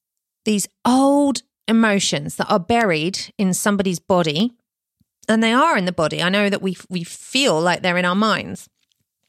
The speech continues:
because they relate to specific events, but the truth is those emotions are stored in the body. We talk all the time in the coaching world about financial freedom. It's like the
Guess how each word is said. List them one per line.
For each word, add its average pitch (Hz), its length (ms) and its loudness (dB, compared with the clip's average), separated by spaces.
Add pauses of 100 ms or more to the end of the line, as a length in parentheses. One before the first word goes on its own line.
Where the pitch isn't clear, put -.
(260)
because 196 240 -2
they 202 140 0
relate 180 320 -2
to - 120 -6
specific 185 460 -8
events, 175 480 -4
but 190 140 -8
the - 60 -8
truth 269 300 -6
is 170 140 -4
those 185 220 -2
emotions 190 420 -4
are 165 40 -10
stored 180 340 -4
in 170 80 -4
the 165 40 -4
body. 160 380 -8 (1080)
We 285 300 0
talk - 640 -4 (120)
all 214 200 2
the 202 100 -6
time 185 560 -2
in 196 100 -2
the 185 80 0
coaching 180 420 -2
world 160 400 0
about 175 280 -2
financial 185 680 -4
freedom. - 580 -6 (180)
It's - 220 -2
like 175 420 0 (1600)
the 170 140 -4